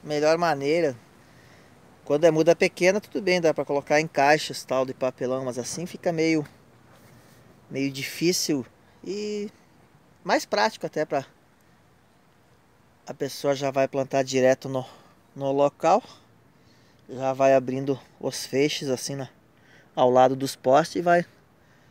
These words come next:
vai plantando, que tá com os postes prontos lá. E é só eu, eu concluir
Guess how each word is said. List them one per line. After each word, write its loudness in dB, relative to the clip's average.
vai -2
plantando, -2
que -20
tá -6
com -10
os -16
postes -4
prontos -4
lá. -2
E -10
é -8
só -6
eu, -2
eu -6
concluir -2